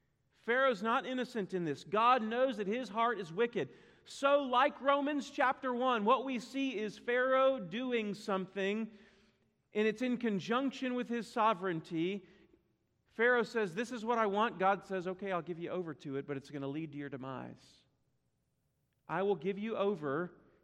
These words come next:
just like Romans chapter one, claiming to be wise, they became fools and exchanged the glory of God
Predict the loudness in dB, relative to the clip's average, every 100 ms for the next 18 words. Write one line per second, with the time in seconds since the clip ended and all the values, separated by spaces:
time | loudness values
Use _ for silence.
0 | _ -8 -2 0 0 -6 -20 _ _ -4
1 | 0 0 -2 -4 -8 -2 0 0 -4 -6
2 | -6 -10 -10 -4 -2 -2 -4 -6 -6 -4
3 | -4 -6 -6 -6 -4 -4 -4 -8 _ _
4 | _ -4 2 4 6 4 2 -2 -2 -2
5 | -4 -4 -2 -2 -4 -8 -6 -2 -2 -2
6 | -6 -8 -8 -4 -4 -4 -6 -2 0 -2
7 | -10 _ _ _ -10 0 4 4 4 2
8 | 0 -2 0 0 -2 -2 0 0 0 2
9 | 0 0 -4